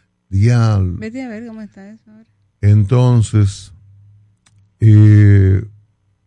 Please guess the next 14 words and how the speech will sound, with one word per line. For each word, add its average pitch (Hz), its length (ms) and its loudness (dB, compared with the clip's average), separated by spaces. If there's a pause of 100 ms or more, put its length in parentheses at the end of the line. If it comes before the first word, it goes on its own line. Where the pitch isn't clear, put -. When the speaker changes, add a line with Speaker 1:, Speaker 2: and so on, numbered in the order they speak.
(560)
Speaker 1:
los 104 160 4
accidentes. 95 840 -2 (1400)
Comenzaron 95 420 -2
a 95 100 0
tirar 98 320 0
piedras 101 440 0
también 95 460 -2 (880)
y 101 160 -2
construyeron 104 680 2
un 117 180 0
pueblo 110 560 0
del 98 160 2
lado 98 680 0 (160)
nor-, 98 540 2